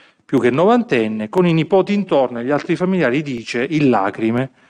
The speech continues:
"Non ho dimenticato un solo giorno della mia vita il rumore dei miei passi sui cadaveri dei miei compagni". Questo vuol dire che quest'uomo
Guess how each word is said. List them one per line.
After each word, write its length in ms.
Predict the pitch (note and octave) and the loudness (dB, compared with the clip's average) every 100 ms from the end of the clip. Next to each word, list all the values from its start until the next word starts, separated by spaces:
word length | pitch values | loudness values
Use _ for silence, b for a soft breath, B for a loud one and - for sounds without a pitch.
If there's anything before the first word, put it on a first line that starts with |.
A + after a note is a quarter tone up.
| b b b - | b b b -4
"Non 200 | C3+ D#3 | 0 2
ho 240 | G3 F#3+ C#3+ | 2 -2 -4
dimenticato 840 | C#3+ D3+ C#3+ D#3 C#3+ B2+ G#2 B2 | 0 0 0 -2 0 0 0 -2
un 140 | B2 | -4
solo 260 | A#2+ F3+ D#3 | 0 2 4
giorno 340 | B2 E3 C#3 | 2 0 2
della 200 | B2 B2 | 2 2
mia 160 | C#3 F3+ | 0 -2
vita 420 | C3 A2+ A2 A#2 - | -2 -4 -6 -6 -2
il 140 | C#3 | -2
rumore 420 | C3 D#3 D#3 B2 | 0 0 2 2
dei 120 | A#2+ | 2
miei 160 | C#3 D#3+ | 0 0
passi 540 | B2+ G#2 G2+ - A#2 | 0 0 -2 -6 -10
sui 180 | G#2+ D#3 | -6 -4
cadaveri 480 | B2 B2+ A#2+ A2+ A2+ | -2 0 0 0 0
dei 140 | A2 | -2
miei 160 | G#2+ G#2+ | -2 -4
compagni". 720 | G#2 G2 G#2+ F#2+ G#2 G2+ G2+ _ _ _ _ _ _ _ _ b b b b b b _ _ - | -6 -6 -4 -4 -8 -14 -16 _ _ _ _ _ _ _ _ b b b b b b _ _ -6
Questo 360 | - B3+ F3+ | 0 0 4
vuol 160 | E3+ G3 | 4 4
dire 180 | D#3+ C3+ | 4 2
che 140 | D#3 | 2
quest'uomo 960 | B3 A3+ - D3 G#2+ A2 C3+ F#3+ F#3+ | 0 -2 2 4 4 4 0 0 -8